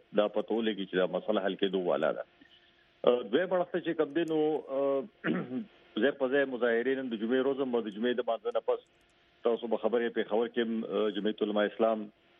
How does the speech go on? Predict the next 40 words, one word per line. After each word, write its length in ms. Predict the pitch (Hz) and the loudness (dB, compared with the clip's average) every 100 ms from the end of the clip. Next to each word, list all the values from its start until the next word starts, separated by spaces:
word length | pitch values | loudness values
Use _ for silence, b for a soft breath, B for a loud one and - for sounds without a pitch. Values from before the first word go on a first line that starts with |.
| _ - | _ 0
سره 140 | 107 | 2
د 120 | 110 117 | 2 2
نورو 180 | 110 107 | 0 0
مذهبي 340 | 104 101 107 101 | 0 0 0 -2
ګوندونو، 340 | 107 107 104 101 | 0 0 0 0
اه، 420 | 95 - 98 78 - - 104 | -2 -2 0 0 -4 0 2
اه، 240 | 101 98 - - - - | 4 2 -2 -12 -2 2
هغې، 320 | 107 107 107 107 98 | 4 4 4 2 0
اه، 120 | 90 - | 0 2
مظاهره 380 | 101 98 101 107 | 4 4 4 2
کړې 220 | - 113 | 2 0
ده. 100 | 107 | -2
په 100 | 101 101 | -2 0
پېښور 340 | 98 101 104 - | 2 4 2 2
کې، 260 | 101 98 | -2 -2
په 20 | 101 | 0
چارس، 400 | 107 95 - _ - | 0 0 -6 _ 0
په 140 | 101 95 | 2 4
مردان 400 | 98 90 113 113 | 2 4 2 2
کې 80 | |
هم 120 | 107 95 | -6 -4
شوې 260 | 113 107 98 | 0 2 2
ده، 60 | 101 98 | 2 2
په 400 | - 95 92 92 - - | 2 2 2 -2 -12 -2
صوابۍ 360 | 117 98 92 110 107 | 2 2 2 0 0
کې، 280 | 101 98 131 | -2 0 0
نور 200 | 123 107 | 0 0
ځینو 220 | 120 113 | 0 0
کې 360 | 110 - - 120 | -4 -14 -8 -2
هم 220 | 117 101 - | -2 -2 0
ځای 80 | 110 | 0
په 140 | 107 95 | 2 2
ځای 160 | 107 101 | 4 4
باندې 180 | 95 92 - B B B B - | 2 -2 -4 B B B B 0
مظاهرې 440 | 113 117 110 117 - | 2 4 2 0 -2
شوې 140 | 117 | -2
دي. 160 | 107 107 | 0 2
لارې 300 | 107 120 120 101 | 2 2 2 0
بندې 200 | 117 113 | 0 0
وې 120 | 107 | 0